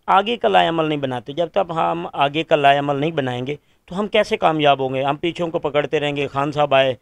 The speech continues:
तीन पौने चार साल में, उन्होंने बस यही कहा जी कि नवाज शरीफ को नहीं छोड़ेंगे, वो लास्ट में हुआ क्या, खान साहब चले गए। अब ये भी वही है कि जी हम पीछे खान को नहीं छोड़ेंगे। तो ये कब तक चलता रहेगा? कोई ऐसा लाएअमल बनाया जाए कि जो हो गया,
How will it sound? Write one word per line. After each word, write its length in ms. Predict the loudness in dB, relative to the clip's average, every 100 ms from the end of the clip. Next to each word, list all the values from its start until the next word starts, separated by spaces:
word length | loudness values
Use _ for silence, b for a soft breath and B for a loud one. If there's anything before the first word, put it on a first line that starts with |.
| _ _ _ -4
तीन 200 | -4 -2
पौने 240 | -2 0
चार 240 | 2 2
साल 240 | 4 0 0
में, 200 | 0 -4
उन्होंने 400 | -4 -4 -2 2
बस 180 | 0 0
यही 260 | -2 0 -2
कहा 340 | 0 2 2
जी 140 | 0
कि 100 | -6
नवाज 300 | -6 2 2
शरीफ 260 | 2 -4 -6
को 80 | -4
नहीं 160 | -4 -4
छोड़ेंगे, 500 | -4 -4 -4 -4 -8 _ _ _ -4
वो 260 | 0 0 0
लास्ट 500 | -2 4 6 6 2
में 120 | -2
हुआ 220 | 2 2
क्या, 180 | 2 2
खान 220 | 2 -2
साहब 180 | -2 -2
चले 260 | 0 -2 0
गए। 220 | -2 -2 -8 _ -2
अब 120 | -2
ये 200 | 0 0
भी 140 | 0
वही 260 | 0 0 2
है 220 | 2 2
कि 140 | 0 -2
जी 80 |
हम 180 | -2 -2
पीछे 320 | -4 -6 -6
खान 280 | -6 -2 -2
को 120 | -2
नहीं 120 | -2 0
छोड़ेंगे। 460 | 0 0 -2 -4 b b _
तो 60 | -6
ये 120 | 0
कब 120 | 0 2
तक 140 | 0 2
चलता 260 | 0 2
रहेगा? 240 | 2 2 0
कोई 220 | -4 0
ऐसा 260 | -2 0 2
लाएअमल 420 | 4 4 2 0
बनाया 360 | -2 -2 -2
जाए 180 | 0 0
कि 100 | -2
जो 180 | -2 -2
हो 260 | 0 0 2
गया, 280 | 4 4